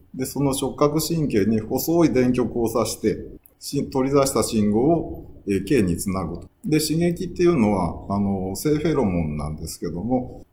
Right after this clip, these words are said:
メスの性フェロモンを、えー、ヘロヘロっと、ヘロヘロかどうか知りませんけど、飛ばすと、えー、それを触覚が捉えて、で、出てきた信号がKに伝わって、で、蚕ガになりきってるKが、お、メスがいるって反応するわけですね。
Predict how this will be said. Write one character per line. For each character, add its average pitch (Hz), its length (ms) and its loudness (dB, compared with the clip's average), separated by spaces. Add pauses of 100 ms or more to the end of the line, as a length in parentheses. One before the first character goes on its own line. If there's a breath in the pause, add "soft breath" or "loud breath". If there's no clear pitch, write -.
メ 127 180 0
ス 139 160 -2
の 156 120 0
性 156 120 2
フ 143 80 4
ェ 143 140 2
ロ 107 120 2
モ 80 140 0
ン 85 140 -2
を、 - 360 -2 (180)
え 92 160 -4
ー、 - 40 -6
ヘ 113 140 -4
ロ 110 140 2
ヘ 117 80 -2
ロ 120 120 2
っ 117 120 -4
と、 85 320 -8
ヘ 120 80 2
ロ 117 120 4
ヘ 120 60 0
ロ 113 140 4
か 95 100 0
ど 87 100 -4
う 82 40 -6
か 92 80 -2
知 113 140 -4
り 104 80 0
ま 104 160 2
せ 104 140 -2
ん 90 60 -4
け 85 100 -4
ど、 - 480 -4
飛 120 120 -2
ば 131 140 4
す - 120 -8
と、 - 440 2 (200)
え 110 120 4
ー、 - 20 4
そ 135 160 0
れ 143 100 6
を 139 200 6
触 127 240 -2
覚 127 280 0
が 113 200 4
捉 113 280 6
え 80 140 0
て、 101 180 2 (360)
で、 117 160 0
出 139 140 4
て 123 140 0
き - 120 -8
た 87 100 0
信 92 280 -4
号 90 100 0
が 104 160 2
K 110 200 4
に 82 140 0
伝 90 320 -4
わ 85 100 -2
っ - 160 -12
て、 123 200 -4 (340)
で、 143 160 2
蚕 147 380 6
ガ 127 120 8
に 95 140 2
な 101 120 2
り 110 140 0
き - 120 -8
っ - 20 -6
て - 160 -4
る 82 240 -2
K 87 220 0
が、 85 260 -4 (300)
お、 139 140 6
メ 104 140 0
ス 147 140 0
が 127 120 6
い 104 60 4
る 92 260 -4
っ - 40 -18
て - 80 0
反 117 280 2
応 113 80 4
す 113 120 -2
る 104 100 4
わ 90 120 0
け 85 60 -8
で 85 100 -8
す 123 140 -6
ね。 117 120 -4